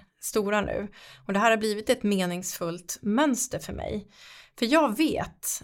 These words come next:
att då blir det en bra start på dagen. Utan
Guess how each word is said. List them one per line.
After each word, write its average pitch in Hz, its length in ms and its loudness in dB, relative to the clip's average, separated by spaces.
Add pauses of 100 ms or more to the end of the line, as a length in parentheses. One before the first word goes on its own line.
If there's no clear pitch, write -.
att - 380 -4 (360)
då 285 180 2
blir 311 320 4
det 269 60 4
en 226 120 2
bra - 220 0
start - 380 -8
på - 80 -8
dagen. 190 560 -4 (280)
Utan 220 760 2